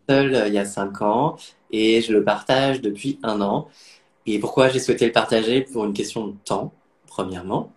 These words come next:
Euh, pour pouvoir justement me dégager davantage de temps pour mes créations. Parce que gérer seul un atelier, donner des cours, euh, faire ses créations, l'administratif, recevoir le client,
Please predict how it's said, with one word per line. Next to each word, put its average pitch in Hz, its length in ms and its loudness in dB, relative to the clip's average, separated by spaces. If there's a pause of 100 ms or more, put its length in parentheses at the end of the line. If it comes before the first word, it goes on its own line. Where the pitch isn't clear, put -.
(720)
Euh, 101 360 -4
pour 101 160 -2
pouvoir 117 320 2
justement 110 280 -4
me 107 100 -2
dégager 104 480 0 (160)
davantage 117 580 -2
de 104 60 -4
temps 107 200 -2
pour 104 140 -8
mes 98 100 -6
créations. 95 540 -10 (520)
Parce - 80 -20
que - 100 -10
gérer 110 320 0
seul 123 240 2
un 113 120 4
atelier, 110 640 0
donner 107 320 -2
des 113 140 0
cours, 113 540 2
euh, 98 400 -4
faire - 180 -4
ses 113 140 -4
créations, 113 680 -6 (720)
l'administratif, 127 1300 2
recevoir 123 560 4
le 123 80 -4
client, 123 360 -2